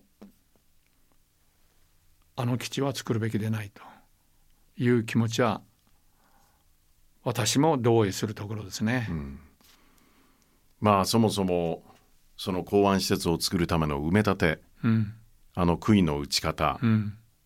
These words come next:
Speaker 2: 必要な杭の数。
Speaker 1: これはね、とてつもないね。まあ、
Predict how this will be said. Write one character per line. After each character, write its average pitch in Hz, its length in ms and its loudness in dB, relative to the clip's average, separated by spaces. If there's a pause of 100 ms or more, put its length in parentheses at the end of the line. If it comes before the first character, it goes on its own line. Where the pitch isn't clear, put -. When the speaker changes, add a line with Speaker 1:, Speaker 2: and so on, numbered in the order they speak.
(240)
Speaker 2:
必 - 220 0
要 104 120 8
な 90 140 4
杭 90 240 0
の 76 140 -2
数。 69 400 -4 (2000)
Speaker 1:
こ 117 200 -4
れ 120 80 2
は 117 160 2
ね、 110 160 2
と 110 160 -6
て 131 140 2
つ 135 120 -4
も 135 140 4
な 117 180 2
い 104 260 0
ね。 113 500 -6 (1000)
ま 120 120 0
あ、 - 20 4